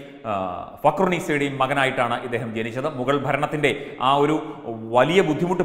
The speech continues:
പേറുന്നൊരു കാലത്തെ ഏറ്റവും ശക്തമായൊരു ഭരണം എന്നൊക്കെ വിശേഷിപ്പിച്ചിരുന്നൊരു, ഒരു പ്രദേശമായിരുന്നു മൈസൂരിലെ ടിപ്പു സുൽത്താൻ്റെ ഭരണം. മൈസൂർ രാജാവിനെ ഒതുക്കി, മൈസൂർ രാജാവിനെ തടവിലാക്കി, മൈസൂർ രാജാവിൻ്റെ കൊട്ടാരവും വസ്തുവകകളും അടക്കം പിടിച്ചെടുത്ത്, ഭരണം പിടിച്ചെടുത്ത് തേരോട്ടം നടത്തി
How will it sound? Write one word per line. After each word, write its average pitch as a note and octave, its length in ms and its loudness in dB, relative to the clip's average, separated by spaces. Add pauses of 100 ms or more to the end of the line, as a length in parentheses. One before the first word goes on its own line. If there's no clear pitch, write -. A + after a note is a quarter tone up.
പേറുന്നൊരു E3 440 6
കാലത്തെ D3+ 320 4 (380)
ഏറ്റവും F#3+ 280 6 (180)
ശക്തമായൊരു F3+ 560 4
ഭരണം D#3+ 320 2
എന്നൊക്കെ D#3 300 -2
വിശേഷിപ്പിച്ചിരുന്നൊരു, D#3+ 800 2 (300)
ഒരു C3+ 120 -2 (160)
പ്രദേശമായിരുന്നു C3+ 680 0 (420)
മൈസൂരിലെ B2+ 500 0
ടിപ്പു C3 220 -6
സുൽത്താൻ്റെ A2+ 360 -4 (140)
ഭരണം. F#2 220 -12 (120)
മൈസൂർ B2+ 360 -6
രാജാവിനെ C#3+ 380 2 (160)
ഒതുക്കി, D3+ 320 -2 (300)
മൈസൂർ B2+ 320 -4
രാജാവിനെ D3 420 4
തടവിലാക്കി, D#3 540 4 (320)
മൈസൂർ C3+ 340 -4
രാജാവിൻ്റെ D3 440 2
കൊട്ടാരവും E3+ 440 6 (360)
വസ്തുവകകളും E3+ 600 4
അടക്കം D3 300 2
പിടിച്ചെടുത്ത്, D#3 480 -2 (120)
ഭരണം F3+ 320 4
പിടിച്ചെടുത്ത് D3 480 -2 (380)
തേരോട്ടം F3+ 480 6
നടത്തി C3+ 260 0